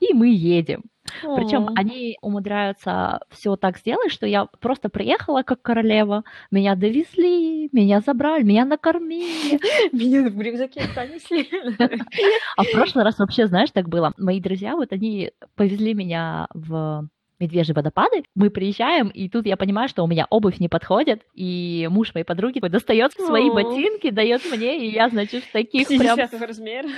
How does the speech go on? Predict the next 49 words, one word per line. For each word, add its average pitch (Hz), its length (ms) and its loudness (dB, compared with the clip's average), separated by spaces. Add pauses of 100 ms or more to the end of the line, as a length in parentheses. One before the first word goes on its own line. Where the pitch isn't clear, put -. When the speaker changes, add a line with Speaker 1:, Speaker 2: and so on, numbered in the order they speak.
(640)
Speaker 1:
На 226 200 2
моё 240 220 0
счастье, 294 440 0
у 202 60 4
него 208 220 -2
там, 175 260 -6
я 185 100 -4
не 196 80 -6
знаю, 185 160 -2
сорок 202 240 -4
второй 208 280 0
где-то 240 180 -8
такой 190 260 -2
размер, 240 460 -2
а, - 320 -10
что - 160 -2
для 196 100 2
мужчины 208 380 0
средний, 190 400 -4
да. 170 180 0 (380)
У 208 80 4
меня 196 220 4
Speaker 2:
Мгм. - 80 -4
Speaker 1:
просто 208 220 0
для 160 140 0
девушки 302 400 -2
очень 208 260 2
большой 185 280 0
размер 170 320 0
ноги, 170 280 -4
поэтому 170 400 -4
я 170 200 0
себя 190 160 -2
там - 180 -2
чувствовала 156 580 -2 (380)
не 226 400 4
так, 254 240 -2
чтоб 254 180 -2
совсем 214 300 -2
было 196 180 0
плохо. 185 380 0
Speaker 2:
Слышишь, 269 460 0
большой 214 340 -4
размер 208 320 -10
ноги, 202 280 -12
или 208 160 -18
это - 120 -20
секрет? - 400 -20 (680)
Speaker 1:
Нет, 151 360 -4